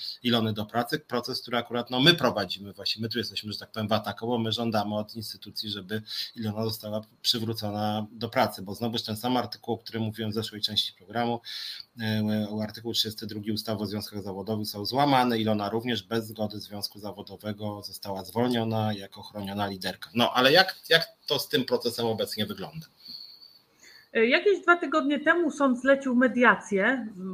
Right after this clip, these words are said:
Speaker 2: Ja zawsze się dowiaduję, e, i od prawnika, i równocześnie mam ten cały portal taki sądowy, już nie pamiętam, jak to się tam profesjonalnie nazywa. W każdym razie tam sobie podglądam, jak coś nowego wpłynie, to jeszcze jak prawnik tego nie zdąży odebrać z poczty, to ja już wiem, bo tam jest na bieżąco.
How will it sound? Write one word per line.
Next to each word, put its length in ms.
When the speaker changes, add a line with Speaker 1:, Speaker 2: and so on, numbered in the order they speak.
Speaker 2:
Ja 160
zawsze 280
się 80
dowiaduję, 680
e, 180
i 120
od 240
prawnika, 500
i 280
równocześnie 580
mam 160
ten 160
cały 180
portal 400
taki 200
sądowy, 360
już 140
nie 60
pamiętam, 280
jak 100
to 100
się 60
tam 120
profesjonalnie 680
nazywa. 340
W 20
każdym 200
razie 220
tam 200
sobie 180
podglądam, 580
jak 120
coś 140
nowego 360
wpłynie, 400
to 80
jeszcze 280
jak 360
prawnik 360
tego 180
nie 140
zdąży 340
odebrać 380
z 40
poczty, 340
to 120
ja 120
już 260
wiem, 180
bo 80
tam 200
jest 120
na 80
bieżąco. 460